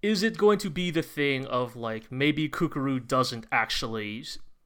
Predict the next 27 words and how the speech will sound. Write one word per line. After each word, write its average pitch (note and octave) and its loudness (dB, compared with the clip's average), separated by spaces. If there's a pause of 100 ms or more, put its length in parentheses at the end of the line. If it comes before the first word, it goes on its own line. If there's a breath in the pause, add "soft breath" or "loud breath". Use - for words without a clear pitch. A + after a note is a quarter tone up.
like, A2+ -8
save A#2+ 2
the A2 -8
old G#2+ -8
aquarium, G#2 -10
right? A2 -2
Like, B2+ 0
this C#3+ 2
is C#3+ 0
not C#3+ 8
going C#3 2
to C#3 -4
end C3+ 2
with B2 -2
her C3 0
reopening A#2 -6
it, - -14
right? A2 -2
But A#2 -6
maybe B2+ 2
this B2+ 0
is A#2+ -4
going A#2 -4
to - -12
end A#2 -2
with A2 -8
Kukuru G#2+ -6